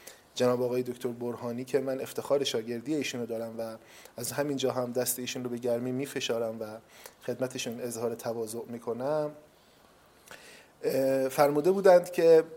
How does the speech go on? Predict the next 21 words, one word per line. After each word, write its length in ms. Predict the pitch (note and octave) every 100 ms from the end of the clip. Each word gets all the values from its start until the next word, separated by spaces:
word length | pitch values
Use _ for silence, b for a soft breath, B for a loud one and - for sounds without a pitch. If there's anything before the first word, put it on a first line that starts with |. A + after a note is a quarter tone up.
| - - - -
فقه 340 | - C#3 -
سنتی 1000 | C3+ - C3 C3 B2+ B2+ - F3 F#3+ F#3+ - b b b
اگر 500 | D3 D#3+ D3 A#2 A2 A#2
و 80 | A#2+
شیوه 540 | - C3+ D3 F#3+ B2+
جناب 340 | A#2+ B2 B2 A#2+
آیت 440 | A#2 A#2 A#2 A#2+
الله 200 | A#2 A2+
صافی 320 | - A2+ A2+
گلپایگانی 720 | A2+ A2+ A2+ A#2 A#2 A#2+ D#3
اگر 280 | B2 A#2 A2+
ادامه 280 | B2 A#2+ A#2
پیدا 300 | B2+ A#2+ A#2+
می‌کرد، 420 | B2+ B2 D#3+ G3
جمهوری 380 | C3+ B2 B2 A#2+
اسلامی 340 | A#2+ B2+ C#3
به 100 | D#3
این 140 | D3 B2+
نقاط 280 | B2 B2+
نمی‌رسید. 500 | B2+ G#2 - - - -
من 240 | B3 B3+